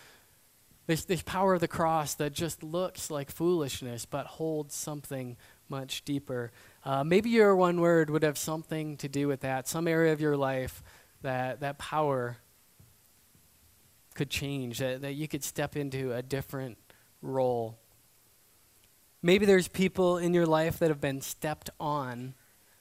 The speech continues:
as you've tried to change something. Maybe it's been a change for the good, maybe not, but maybe there's people who have been stepped on. When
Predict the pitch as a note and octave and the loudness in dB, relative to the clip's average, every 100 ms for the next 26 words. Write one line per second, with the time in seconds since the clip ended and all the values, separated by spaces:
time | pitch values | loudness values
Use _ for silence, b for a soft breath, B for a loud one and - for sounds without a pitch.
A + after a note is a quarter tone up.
0 | b b b b - D3 C#3 E3+ E3+ - | b b b b -2 -2 0 0 0 -2
1 | - E3 E3 D#3 D3 - D#3 D3+ C#3+ C3+ | 0 2 2 -2 -4 -4 -4 -4 -6 -8
2 | C3 - C3+ D3 E3+ F3 - D#3+ D3 E3 | -8 -6 -2 0 0 -2 -2 -4 -2 -4
3 | D#3 D3 D3+ D3 C#3 D#3 C#3+ C#3+ C#3+ C#3+ | -4 -4 -2 -2 0 0 2 -2 -2 -2
4 | D3 C#3+ D3 D3+ D#3 D#3 - - E3 C#3+ | -2 -2 -2 -2 0 0 -2 -8 -6 -2
5 | C3+ B2 B B D#3+ D3+ D3 C3+ - - | -4 -4 B B -2 0 -2 -4 -6 -6
6 | D#3+ - - D3 C#3+ B2+ A#2+ A2+ _ _ | -6 -8 -6 -4 -4 -6 -12 -16 _ _
7 | _ _ _ _ _ _ _ _ _ _ | _ _ _ _ _ _ _ _ _ _
8 | _ _ _ _ - D#3+ D3+ D3 C#3+ | _ _ _ _ -4 0 2 0 -4